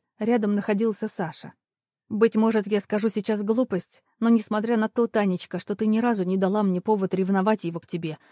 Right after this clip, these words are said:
я вдруг представила, что всё переменилось, и что мой стрелок от меня уйдёт к тебе, к богатой, к очень богатой девушке, что тогда ему не придётся заниматься своей тяжёлой работой,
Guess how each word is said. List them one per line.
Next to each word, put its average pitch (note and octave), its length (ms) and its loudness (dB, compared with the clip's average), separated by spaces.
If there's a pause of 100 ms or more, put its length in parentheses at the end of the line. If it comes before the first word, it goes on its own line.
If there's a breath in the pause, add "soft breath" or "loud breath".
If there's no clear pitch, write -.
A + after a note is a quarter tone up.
(240 soft breath)
я G3+ 120 2
вдруг A3+ 280 2
представила, A3+ 580 0
что G#3+ 200 -4
всё - 200 -2
переменилось, A#3 800 2 (240)
и G#3+ 80 0
что A3 220 2
мой A3+ 160 2
стрелок A#3 440 4
от F#3+ 120 -2
меня G#3 320 2
уйдёт G3+ 340 2
к - 80 -20
тебе, G3+ 400 -4 (300)
к - 80 2
богатой, G#3+ 680 2
к - 60 -6
очень G#3+ 320 0
богатой A#3 360 2
девушке, F3+ 520 -4 (440)
что - 220 0
тогда G#3 300 2
ему G3+ 220 2
не G3+ 100 2
придётся G3 420 0
заниматься F#3 460 -2
своей F3 280 -4
тяжёлой G3+ 400 0
работой, F#3+ 480 -4